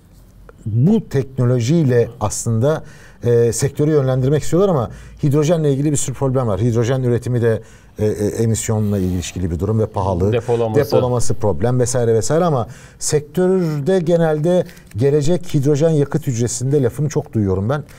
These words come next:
Speaker 1: Eğer bu altyapı problemleri çözülebilirse, tabi bu yirmi yıl sonra, otuz yıl sonra olacak bir şey. Herhalde oraya döneceğiz. E, bu arada iki bin on yılında mesela, e, mild hibrit bir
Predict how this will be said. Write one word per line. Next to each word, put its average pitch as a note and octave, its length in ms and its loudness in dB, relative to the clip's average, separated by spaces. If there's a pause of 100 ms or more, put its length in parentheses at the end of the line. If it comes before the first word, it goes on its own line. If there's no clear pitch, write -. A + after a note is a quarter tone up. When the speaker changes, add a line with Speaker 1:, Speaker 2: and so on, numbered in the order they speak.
(240)
Speaker 1:
Eğer A#2+ 280 2
bu C3+ 100 2
altyapı D3 340 -2
problemleri A#2+ 500 -2
çözülebilirse, B2+ 720 -2 (320)
tabi G2+ 140 -4
bu A#2+ 80 0
yirmi A#2 260 0
yıl F#2+ 100 0
sonra, D#2+ 200 -10
otuz F2 240 -8
yıl D#2 80 -6
sonra C#2+ 200 -10
olacak C#2 300 -10
bir - 60 -18
şey. C3+ 160 -6 (320)
Herhalde B2+ 320 2
oraya B2 220 2
döneceğiz. G#2+ 460 0 (520)
E, D3 200 2
bu G#3 80 4
arada G3 160 2
iki E3+ 220 0
bin F#3+ 80 4
on G3 120 2
yılında E3 220 2
mesela, D#3+ 440 2 (480)
e, C3 180 2
mild F3 380 2
hibrit D#3+ 340 -2
bir D#3 240 -2